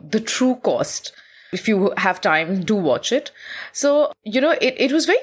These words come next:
alarming that I figured that more than thirty thousand tons of clothes fill the landfill and, you know,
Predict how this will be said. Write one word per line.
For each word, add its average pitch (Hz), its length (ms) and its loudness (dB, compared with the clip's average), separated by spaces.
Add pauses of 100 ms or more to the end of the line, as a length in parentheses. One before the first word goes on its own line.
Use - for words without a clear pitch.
alarming 214 720 2
that 233 280 0
I 196 220 2
figured 185 500 0
that 196 140 -2
more 180 160 2
than 180 160 0
thirty - 340 -2
thousand 226 460 0
tons 185 280 0
of - 180 -12
clothes 170 340 0
fill 170 220 0
the 151 100 -4
landfill 175 800 2
and, 151 360 0
you 151 120 2
know, 180 240 0